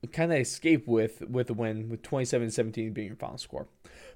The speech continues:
Both quarterbacks here with disappointing performances. Uh, you say disappointing in, in Justin Herbert, but, I mean,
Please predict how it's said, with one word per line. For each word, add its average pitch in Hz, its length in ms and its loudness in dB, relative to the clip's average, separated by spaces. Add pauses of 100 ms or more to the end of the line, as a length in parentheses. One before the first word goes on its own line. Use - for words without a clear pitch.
Both 214 220 8
quarterbacks 175 400 8
here 185 120 10
with 147 220 6
disappointing 170 640 2
performances. 131 960 6
Uh, 120 160 10
you 123 240 6
say 160 300 6
disappointing 123 720 2
in, 120 240 0
in 120 200 -2
Justin 123 340 2
Herbert, 110 480 2
but, 110 220 4
I 117 120 0
mean, 120 300 2